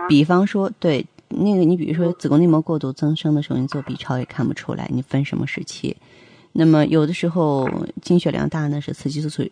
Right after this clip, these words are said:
水平偏低，或卵巢机能紊乱。这个呀，你可以到咱们普康好女人专营店来看一下。呃，另外呢，这个量大，长期这个样子是非常不好的。我们都知道说女子以血为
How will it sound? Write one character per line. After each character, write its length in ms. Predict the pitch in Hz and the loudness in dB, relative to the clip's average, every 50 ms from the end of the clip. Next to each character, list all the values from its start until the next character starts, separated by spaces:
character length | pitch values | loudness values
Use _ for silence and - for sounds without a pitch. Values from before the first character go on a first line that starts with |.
| _ | _
水 200 | - - - 135 | -12 -6 -4 -4
平 220 | - - - 120 131 | -4 0 0 0 0
偏 260 | - - 147 147 151 156 | 2 0 0 0 0 0
低， 280 | - 170 170 170 190 _ _ _ _ _ _ _ | -2 -4 -6 -6 -6 _ _ _ _ _ _ _
或 160 | _ - - | _ -2 0
卵 220 | - 135 123 120 | 2 4 4 2
巢 160 | 135 - 135 143 | 2 0 0 0
机 140 | - - | 2 2
能 160 | 165 151 156 151 | 2 2 2 0
紊 180 | 131 - - - | -2 -4 -6 -6
乱。 200 | 143 143 127 110 _ _ _ _ _ _ _ _ - | -6 -6 -6 -6 _ _ _ _ _ _ _ _ -8
这 100 | - 202 180 | -4 -4 0
个 120 | 180 160 | 2 2
呀， 240 | 143 135 123 139 - | 2 2 0 0 0
你 120 | - 131 131 | 0 -2 -2
可 120 | - - | -2 -4
以 60 | 156 | -4
到 180 | 151 160 156 147 | -2 -2 -4 -2
咱 100 | - 131 | 0 0
们 80 | 127 | 0
普 160 | 147 - - 156 | 0 -2 -6 -10
康 360 | - - 151 143 143 151 170 _ _ _ _ _ _ _ | -6 -4 -2 0 0 -2 -2 _ _ _ _ _ _ _
好 240 | _ - - 139 143 | _ -2 0 2 4
女 120 | 160 147 - | 4 2 2
人 160 | - - 139 | 2 0 0
专 160 | - 156 147 | 0 0 0
营 140 | 147 151 160 | 2 0 0
店 200 | - 180 160 127 | 0 0 -2 -2
来 120 | 131 - | -2 -6
看 260 | - - - - - | -8 -8 -8 -6 -6
一 60 | - 147 | -6 -8
下。 280 | - - - - - _ _ _ _ _ _ _ _ _ _ - _ _ _ - | -6 -8 -8 -8 -8 _ _ _ _ _ _ _ _ _ _ -20 _ _ _ -6
呃， 100 | - - | 0 2
另 280 | 170 185 226 247 240 226 | 4 6 6 6 6 6
外 120 | 226 214 | 6 6
呢， 180 | 190 175 165 156 | 6 4 4 4
这 140 | - 190 | 2 0
个 80 | 170 160 | -2 -2
量 280 | 156 196 202 180 175 175 | 0 0 2 2 2 0
大， 280 | - 190 175 143 - - - _ | 0 -2 -2 -2 -4 -6 -10 _
长 260 | - - - 131 143 160 | -12 -4 -2 0 0 0
期 100 | - 185 | -2 -4
这 100 | - 196 | -4 -2
个 80 | 170 151 | 0 0
样 180 | 156 156 139 | 2 0 0
子 100 | 135 143 | -2 -2
是 120 | 127 131 127 | -6 -6 -4
非 120 | - 165 | -4 -4
常 160 | 170 - 156 160 | -2 0 -2 -2
不 120 | - 156 | -2 -2
好 360 | 151 - - - - 151 - - | -8 -8 -6 -8 -8 -8 -8 -6
的。 160 | - - - _ _ _ _ - _ _ _ _ - | -4 -4 -4 _ _ _ _ -20 _ _ _ _ -6
我 140 | - - 139 | 0 4 6
们 100 | 151 170 | 6 6
都 100 | 208 214 | 6 4
知 120 | 214 220 | 2 2
道 160 | 208 190 156 | 2 2 2
说 120 | 156 - 180 | 2 4 4
女 260 | 170 143 131 143 165 | 6 6 6 4 2
子 180 | - - 131 | 2 0 -2
以 120 | 135 123 - | -2 -2 -4
血 280 | 139 - - 185 147 | -6 -6 -4 -4 -2
为 180 | 127 123 123 160 | -2 -4 -6 -6